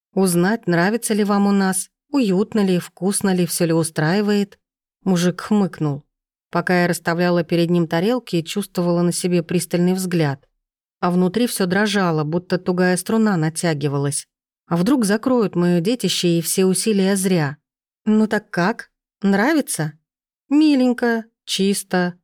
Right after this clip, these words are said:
Столы не липкие, окна не в разводах грязи. Половицы под ногами не скрипят, стулья под тобой не разваливаются», говорил ревизор медленно, неохотно, будто каждое его слово — золотая монета, которую он достает из кошелька и, скупясь, протягивает мне.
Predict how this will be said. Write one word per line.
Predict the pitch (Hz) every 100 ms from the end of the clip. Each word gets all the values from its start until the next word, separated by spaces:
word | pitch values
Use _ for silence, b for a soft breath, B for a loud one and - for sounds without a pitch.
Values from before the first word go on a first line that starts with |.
| _ _
Столы | - - 247 285
не | 311 185
липкие, | 170 240 - 196 180
окна | 202 240 202
не | 185
в | 170
разводах | 170 151 165 160 156
грязи. | 151 156 147 147 190 233 _ _ _ _ _
Половицы | 196 196 180 247 -
под | - 180
ногами | 180 170 170 170
не | 170
скрипят, | 165 - 160 156 160 247
стулья | - - 240 294
под | 285 170 _
тобой | 165 160 165
не | 160
разваливаются», | 160 151 147 143 139 143 170 190 - 226 220 _ _ _ _ -
говорил | 170 180 175 180
ревизор | 175 170 175 170 170
медленно, | 165 214 208 175 170
неохотно, | 170 170 160 - 202 214 190 165 - _ _ _ _ -
будто | 180 180 175
каждое | 175 180 170 175 170
его | 170 170
слово — | - 208 208 170
золотая | 170 165 165 180 175
монета, | 185 202 185 156 147
которую | 151 156 165 160 160
он | 160
достает | 156 156 165 160
из | 160 -
кошелька | 160 165 156 196 208
и, | 180
скупясь, | 156 - 156 175 175
протягивает | - 160 165 160 151 147 156 156
мне. | 165 156 143